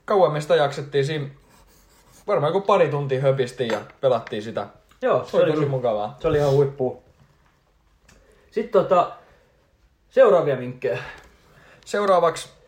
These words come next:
Speaker 1: heitäks sä vai mä?
Speaker 2: Mä voin heittää seuraava.
Speaker 1: Okei.
Speaker 2: Eli tota, ehdottomasti pitää sanoa, <laughs> ehdottomasti ja konsensus, mut siis
Speaker 1: <laughs>
Speaker 2: original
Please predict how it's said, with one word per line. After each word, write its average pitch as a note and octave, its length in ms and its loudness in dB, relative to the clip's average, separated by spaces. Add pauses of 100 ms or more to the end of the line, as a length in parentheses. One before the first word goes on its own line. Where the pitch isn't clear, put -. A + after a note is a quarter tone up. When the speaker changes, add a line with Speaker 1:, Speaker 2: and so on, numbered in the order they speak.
(160)
Speaker 1:
heitäks F#3+ 240 4
sä F3 120 2
vai C#3+ 120 2
mä? B2 140 -4 (340)
Speaker 2:
Mä C#3 220 0
voin E3 120 4
heittää F3 260 0
seuraava. C#3 440 4
Speaker 1:
Okei. - 120 -10 (800)
Speaker 2:
Eli D#3+ 220 2
tota, D#3 360 0 (1040)
ehdottomasti D3+ 640 0
pitää C#3+ 300 -2
sanoa, C#3 240 -2 (160)
<laughs> - 60 -12
ehdottomasti D3+ 840 0
ja C3+ 80 2
konsensus, B2+ 600 -4 (140)
mut C#3 200 2
siis D3+ 140 2 (560)
Speaker 1:
<laughs> - 440 -18
Speaker 2:
original D#3+ 500 4